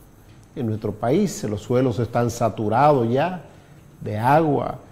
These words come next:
estas viviendas construidas en laderas,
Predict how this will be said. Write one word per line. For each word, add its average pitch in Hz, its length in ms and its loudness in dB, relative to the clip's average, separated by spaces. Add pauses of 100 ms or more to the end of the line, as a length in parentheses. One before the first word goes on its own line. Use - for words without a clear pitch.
(280)
estas 117 580 -2
viviendas 113 880 2
construidas 107 960 -2
en 113 160 -4
laderas, 117 840 0